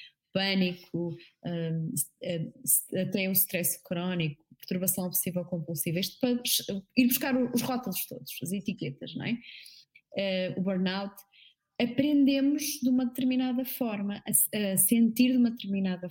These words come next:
forma, a pensar de uma determinada forma sobre as situações e a comportar-nos. Eu uso muito o elástico, já não me lembro se falei sobre o elástico de outra vez. Algumas pessoas lidam com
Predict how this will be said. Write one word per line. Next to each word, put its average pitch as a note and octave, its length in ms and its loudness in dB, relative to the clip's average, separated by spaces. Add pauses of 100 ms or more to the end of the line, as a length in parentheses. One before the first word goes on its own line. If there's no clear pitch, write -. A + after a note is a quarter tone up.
(140)
forma, D#3 400 -4 (460)
a G3 60 0
pensar A#3+ 720 4
de G#3 80 0
uma G#3 120 0
determinada G3 480 -2
forma G3 380 -2
sobre F#3 300 -2
as F#3+ 80 -2
situações G3 680 0
e C4 80 2
a B3+ 80 -2
comportar-nos. B3+ 1040 -2 (300)
Eu G3 100 0
uso G#3 220 2
muito A3+ 240 0
o G#3+ 40 0
elástico, G#3+ 640 0
já A4 120 -10
não G4+ 80 -2
me G#3 80 2
lembro F#3 140 0
se - 100 0
falei F3 160 -2
sobre E3+ 240 -4
o E3 40 0
elástico D#3 400 -2
de - 60 -4
outra D#3+ 200 -4
vez. D3+ 280 0
Algumas G#3+ 400 -2
pessoas G3+ 460 -2 (680)
lidam A3+ 460 4
com A3+ 120 0